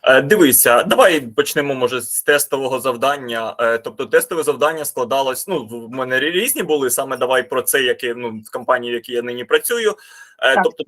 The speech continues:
Speaker 1: це були, е, три блоки. Перший блок, е, запити S Q L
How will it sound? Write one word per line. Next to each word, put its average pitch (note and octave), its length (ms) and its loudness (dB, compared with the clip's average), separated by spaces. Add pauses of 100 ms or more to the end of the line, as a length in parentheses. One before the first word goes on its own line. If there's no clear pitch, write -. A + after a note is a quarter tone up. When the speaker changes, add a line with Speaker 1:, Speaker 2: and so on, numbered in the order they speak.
Speaker 1:
це D#3+ 80 8
були, D3 320 2 (120)
е, B2 220 2
три D#3+ 240 -2
блоки. G3+ 580 -2 (380)
Перший D3 380 2
блок, B2+ 440 -6 (160)
е, A#2+ 440 2
запити C3 440 -2
S B2 260 -2
Q E3 240 0
L G3 200 -6